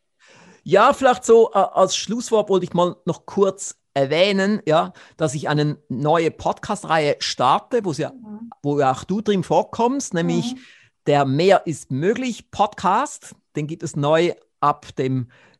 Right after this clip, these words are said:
Speaker 1: zwanzigsten November, no, ab dem achtzehnten November auf iTunes.
Speaker 2: Mhm.
Speaker 1: Und ich habe auch einen Direktlink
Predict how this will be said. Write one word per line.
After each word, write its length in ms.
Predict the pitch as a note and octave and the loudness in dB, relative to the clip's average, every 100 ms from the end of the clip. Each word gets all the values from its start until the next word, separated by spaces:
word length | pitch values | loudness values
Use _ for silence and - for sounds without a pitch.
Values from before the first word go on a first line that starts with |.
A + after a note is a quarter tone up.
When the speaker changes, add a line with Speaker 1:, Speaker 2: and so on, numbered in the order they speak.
| - | -14
Speaker 1:
zwanzigsten 960 | - D#3+ F3+ E3+ - E3 D3+ D3+ B2+ _ _ - | -6 -4 -4 -6 -6 -4 -2 -4 -8 _ _ -8
November, 800 | C3+ C#3+ - E3 E3+ F3 E3 - | -4 -4 -2 -2 -2 -4 -6 -4
no, 120 | D3 | -4
ab 220 | - C3+ | -2 -2
dem 220 | C3 A#2+ _ | -4 -8 _
achtzehnten 800 | - G3 - E3 B2+ - A2+ G#2+ C#3+ | 2 2 2 0 0 -4 -6 -6 -8
November 640 | C3+ D3 D3+ D3 D3 - - | -4 -4 -2 -2 -4 -10 -8
auf 480 | G#2+ A#2+ B2 - - | -6 -6 -8 -20 -4
iTunes. 920 | B2+ F#3 G#3+ A#3 C4 D4+ F4 - - | 2 2 2 -4 -4 -6 -8 -12 -14
Speaker 2:
Mhm. 240 | G#3+ F#3 G#3+ A3+ | -12 -14 -10 -8
Speaker 1:
Und 140 | D3 | -8
ich 120 | - D3+ | -4 0
habe 120 | D#3+ | 0
auch 80 | D3+ | 0
einen 120 | C#3 | -2
Direktlink 840 | C#3+ F3+ - F#3 G#3+ A3+ - - | -2 -4 -2 -2 0 -2 -6 -18